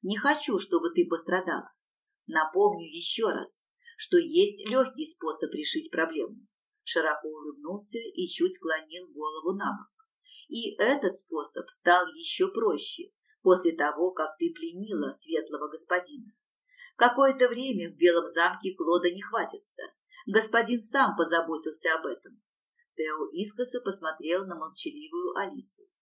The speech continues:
и вкрадчиво произнёс: "Он просто исчезнет, и ритуал не сработает.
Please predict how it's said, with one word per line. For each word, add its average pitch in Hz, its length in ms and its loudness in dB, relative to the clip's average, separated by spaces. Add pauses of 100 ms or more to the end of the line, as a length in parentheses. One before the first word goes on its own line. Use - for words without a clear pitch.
(220)
и 175 100 -2
вкрадчиво 160 640 0
произнёс: - 680 -8 (440)
"Он 160 200 -6
просто 160 400 -2
исчезнет, 202 680 -6 (280)
и 190 220 2
ритуал 170 580 -2
не - 120 -20
сработает. 170 760 -6